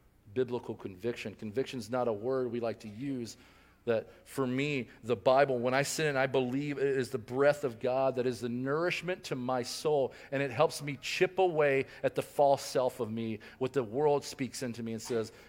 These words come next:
you know, "Eric, you need to orient yourself to this." And guys, it constantly happens in my life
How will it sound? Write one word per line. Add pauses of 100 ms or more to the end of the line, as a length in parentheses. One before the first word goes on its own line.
you
know,
"Eric,
you
need
to
orient
yourself
to
this." (160)
And
guys,
it
constantly
happens
in
my
life